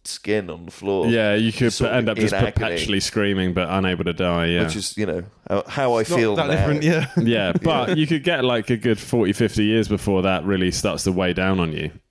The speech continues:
Speaker 2: or you die now.
Speaker 1: Can I still die by my own hand?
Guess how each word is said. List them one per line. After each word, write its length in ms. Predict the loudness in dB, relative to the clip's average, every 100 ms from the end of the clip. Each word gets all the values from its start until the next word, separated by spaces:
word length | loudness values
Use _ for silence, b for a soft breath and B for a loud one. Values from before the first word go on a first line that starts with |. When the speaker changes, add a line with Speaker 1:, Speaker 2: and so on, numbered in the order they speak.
| _
Speaker 2:
or 260 | 0 2 2
you 120 | 2
die 240 | 0 0
now. 360 | 2 0 0 -2 B B -6
Speaker 1:
Can 140 | -2
I 100 | 0
still 260 | -2 -2 -2
die 460 | 0 0 0 0 -2 -6
by 360 | -2 0 0 -2
my 180 | -2 0
own 240 | 2 0 -2
hand? 500 | -2 -2 -6 -16